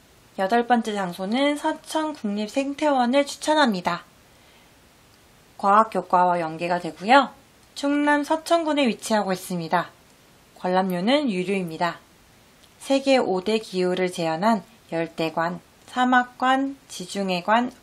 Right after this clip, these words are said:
온대관, 극지관 등 각 기후대 대표 동식물 천육백여 종이 함께 전시가 되어 있습니다. 아홉 번째 장소로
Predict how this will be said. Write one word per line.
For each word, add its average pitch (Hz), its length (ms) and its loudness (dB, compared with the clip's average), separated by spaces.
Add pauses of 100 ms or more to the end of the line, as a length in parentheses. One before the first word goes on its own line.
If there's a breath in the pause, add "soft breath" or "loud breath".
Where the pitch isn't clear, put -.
온대관, 185 760 0 (120)
극지관 190 720 0
등 180 260 -4 (720 loud breath)
각 226 320 0
기후대 196 500 0
대표 226 520 -4
동식물 208 800 -4
천육백여 196 760 -2
종이 190 460 -4 (100)
함께 277 460 0
전시가 190 560 -2
되어 170 220 -2
있습니다. 160 560 -10 (2250)
아홉 226 280 4
번째 233 240 2
장소로 202 600 0